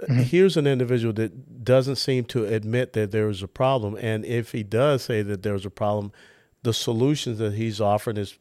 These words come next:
Speaker 2: you know, throw more money at it or it's racism, whatever. What will it take? And, and specifically, I wanna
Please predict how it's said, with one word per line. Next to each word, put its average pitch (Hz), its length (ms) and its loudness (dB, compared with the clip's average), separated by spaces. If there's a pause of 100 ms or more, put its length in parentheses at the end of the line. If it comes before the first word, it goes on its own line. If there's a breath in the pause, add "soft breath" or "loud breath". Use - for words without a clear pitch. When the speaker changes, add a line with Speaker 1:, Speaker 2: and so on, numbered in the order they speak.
Speaker 2:
you 98 80 -6
know, 73 180 -12
throw 92 180 -4
more 95 200 -4
money 135 380 4
at 85 120 -4
it 90 120 -8
or 101 260 -4
it's 95 120 -8
racism, 117 540 -2
whatever. 110 460 -4 (840 soft breath)
What 180 360 4
will 285 180 2
it - 120 2
take? - 640 -4 (1400)
And, 131 480 -2
and 127 140 0
specifically, 123 680 -2
I 104 100 4
wanna 98 420 -4